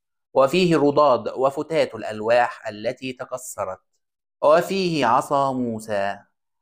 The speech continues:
وعمامة هارون، وشيء من المن الذي كان ينزل على بني إسرائيل في التيه، تحمله الملائكة.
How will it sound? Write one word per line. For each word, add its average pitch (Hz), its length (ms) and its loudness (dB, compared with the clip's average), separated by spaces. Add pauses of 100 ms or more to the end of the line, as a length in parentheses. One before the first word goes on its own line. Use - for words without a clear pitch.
(200)
وعمامة 117 680 0
هارون، 117 800 -2 (520)
وشيء 143 420 2
من 127 200 -2
المن 120 560 -2 (360)
الذي 135 380 2
كان 143 280 0
ينزل 113 420 -2
على 98 360 0
بني 123 300 -2
إسرائيل 113 640 -2
في - 120 -20
التيه، 98 480 -10 (600)
تحمله 160 680 0
الملائكة. 127 840 0